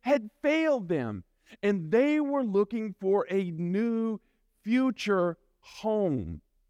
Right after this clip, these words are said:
Jesus was pointing to that new future home. He was enabling it to, to come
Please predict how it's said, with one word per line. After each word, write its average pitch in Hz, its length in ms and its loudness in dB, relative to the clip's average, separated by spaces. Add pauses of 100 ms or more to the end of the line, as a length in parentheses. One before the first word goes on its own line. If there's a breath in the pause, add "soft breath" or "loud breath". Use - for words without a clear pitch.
(540)
Jesus 285 640 0
was 175 180 0
pointing 247 640 0
to 156 180 -4
that 147 180 2
new 170 460 0 (280 soft breath)
future 185 460 -2
home. 135 640 -4 (540)
He 302 400 4
was 165 320 -2 (420)
enabling 226 680 0
it 185 120 0
to, 170 140 -12
to - 140 -8
come 175 720 -2